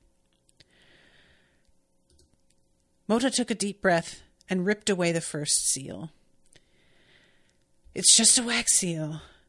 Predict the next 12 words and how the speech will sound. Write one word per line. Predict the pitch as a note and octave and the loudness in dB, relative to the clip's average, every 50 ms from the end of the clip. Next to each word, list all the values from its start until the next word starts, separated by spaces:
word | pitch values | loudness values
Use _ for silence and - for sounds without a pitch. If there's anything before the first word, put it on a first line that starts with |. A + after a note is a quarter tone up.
| _ _ - | _ _ -6
Mutage | F#3 F#3+ - - A3 G3+ | -6 -2 -2 -2 0 0
is | A3 A3 A3 A3 G#3+ G#3 G#3 - | 2 2 4 4 2 2 0 0
more | F#3 F#3+ G3 G3 G3+ G3+ G3+ | -2 0 2 2 2 2 2
than | G3 F#3 F3 | 2 0 0
a | E3+ | 0
logogram. | D#3+ D#3 D3+ D#3 D3+ D3 C#3+ - C3+ B2+ C3 C#3 - D3+ D3+ - _ | 0 -2 -2 -4 -4 -6 -8 -8 -10 -10 -10 -10 -12 -12 -14 -12 _
It's | - F#3 - - - | -10 -6 -4 -2 -2
to | E3+ | -4
be | D#3+ E3 | -4 -4
shown | D#3 - - - - G3 G#3 G#3 G#3 G3+ | -2 0 0 2 2 2 0 0 -2 -4
through | - - E3+ E3 - - | -6 -10 -12 -12 -10 -8
actions. | E3+ D#3+ D#3 - - - - - - - - - - - - | -8 -8 -6 -6 -6 -6 -6 -8 -12 -14 -14 -12 -12 -12 -14